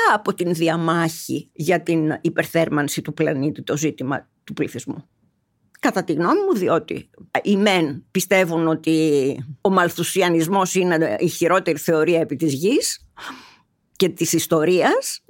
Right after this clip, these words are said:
λες και δεν μπορεί κάτι να ανασκευαστεί και να προοδεύσει και, εν πάση περιπτώσει, να προσαρμοστεί στα μοντέρνα δεδομένα.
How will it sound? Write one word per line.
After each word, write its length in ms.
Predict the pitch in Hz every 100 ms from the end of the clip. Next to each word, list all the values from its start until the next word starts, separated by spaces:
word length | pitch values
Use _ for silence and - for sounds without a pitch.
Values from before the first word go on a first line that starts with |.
| - _ _ _ -
λες 180 | 165 165
και 120 | 165
δεν 120 | 170
μπορεί 360 | 175 165 165 -
κάτι 300 | 165 160 156
να 140 | 143 147
ανασκευαστεί 920 | 131 80 151 151 - 170 165 - 160
και 200 | 156 156
να 120 | 156
προοδεύσει 680 | - 170 175 139 156 - -
και, 220 | 147 -
εν 80 | 160
πάση 200 | 151 151
περιπτώσει, 500 | 151 127 - 165 165
να 180 | 139 151
προσαρμοστεί 640 | - - 170 143 156 - 175
στα 160 | 147
μοντέρνα 400 | 151 156 151 147
δεδομένα. 500 | 160 151 147 180 381